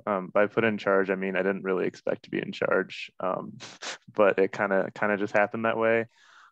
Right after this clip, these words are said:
Um, the club is, uh, Quizable, which could maybe best be described as, um, standardized team trivia.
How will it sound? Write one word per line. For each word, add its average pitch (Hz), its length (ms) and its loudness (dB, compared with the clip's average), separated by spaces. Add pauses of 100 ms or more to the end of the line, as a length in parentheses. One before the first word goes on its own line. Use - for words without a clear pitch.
(140)
Um, 92 520 0 (460)
the - 60 -20
club 117 400 2
is, 104 480 -2
uh, - 440 2
Quizable, 139 720 2 (520)
which - 520 -6
could 104 100 -6
maybe 113 240 2
best 107 280 4
be 117 80 -2
described 101 680 2
as, 92 480 2
um, 90 600 -8
standardized 107 840 2
team 110 240 -4
trivia. 117 540 2